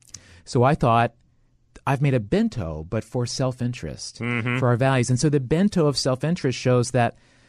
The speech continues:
Speaker 1: the place where the hockey stick graphs lives, that's our now me space, what
Speaker 2: Okay.
Speaker 1: I want to need right now.
Speaker 2: That'd
Speaker 1: That's
Speaker 2: be
Speaker 1: the,
Speaker 2: the lower left-hand
Speaker 1: the
Speaker 2: corner,
Speaker 1: bottom
Speaker 2: let's
Speaker 1: left
Speaker 2: say.
Speaker 1: corner of the bento.
Speaker 2: Yeah.
Speaker 1: The bottom right corner of the bento, that's future me. That's thinking about the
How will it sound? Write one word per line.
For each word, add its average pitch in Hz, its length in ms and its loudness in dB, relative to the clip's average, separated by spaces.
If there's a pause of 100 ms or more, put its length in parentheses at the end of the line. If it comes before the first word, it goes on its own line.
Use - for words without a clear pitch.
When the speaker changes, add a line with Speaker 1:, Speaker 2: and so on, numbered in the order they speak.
(600)
Speaker 1:
the 143 160 -2
place 214 260 0
where 208 60 2
the 160 80 0
hockey 151 300 -2
stick - 240 -4
graphs 143 340 -2
lives, 147 260 -2
that's 165 260 -4
our 131 120 0
now 104 440 2
me 101 260 2
space, - 480 -8
what 139 180 0
Speaker 2:
Okay. - 80 -6
Speaker 1:
I 131 320 2
want 131 260 -2
to 120 60 -4
need 117 260 -2
right 104 200 0
now. 95 280 0
Speaker 2:
That'd 117 140 0
Speaker 1:
That's 143 60 -2
Speaker 2:
be 143 80 0
Speaker 1:
the, 139 100 0
Speaker 2:
the - 60 0
lower 123 220 2
left-hand 107 400 -2
Speaker 1:
the - 100 -4
Speaker 2:
corner, 90 100 -2
Speaker 1:
bottom 160 300 2
Speaker 2:
let's 156 40 2
Speaker 1:
left 147 120 2
Speaker 2:
say. 80 100 -6
Speaker 1:
corner 151 220 2
of 131 80 -4
the 127 100 -2
bento. 104 320 0
Speaker 2:
Yeah. 110 120 -2 (520)
Speaker 1:
The 117 80 0
bottom 127 380 2
right 127 200 2
corner 151 220 0
of 143 80 -4
the 139 60 0
bento, 147 400 -2
that's - 260 -4
future 139 480 -4
me. 71 300 -8 (260)
That's 165 220 -6
thinking 143 300 -4
about 117 380 0
the 98 200 2